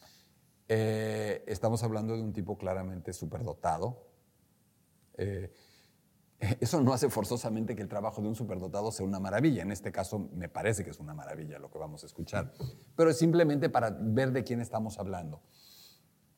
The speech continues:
Un tipo que a esa tempranísima edad está escribiendo música, involucrado completamente, un, un prodigio, y que en sus propias palabras, como adolescente, se descarría un poco,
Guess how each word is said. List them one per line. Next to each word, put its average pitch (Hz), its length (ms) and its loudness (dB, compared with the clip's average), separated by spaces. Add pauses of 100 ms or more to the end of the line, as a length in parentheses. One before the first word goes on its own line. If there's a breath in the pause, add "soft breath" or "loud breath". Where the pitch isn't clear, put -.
(640)
Un 117 220 6
tipo 123 380 0
que 117 500 0
a 95 160 2
esa 101 340 -2
tempranísima 104 760 0
edad 113 420 4
está 95 180 -4
escribiendo 107 540 -2
música, 120 600 0
involucrado 104 720 0
completamente, 98 720 -6
un, 85 500 -8 (760 soft breath)
un 113 120 6
prodigio, 165 800 8 (500 loud breath)
y 139 160 2
que 147 180 4
en 127 100 0
sus 110 160 -6
propias 127 420 0
palabras, 113 540 0
como 101 200 0
adolescente, 113 960 -2
se 107 600 -4
descarría 107 1000 0
un 107 240 -4
poco, 107 480 0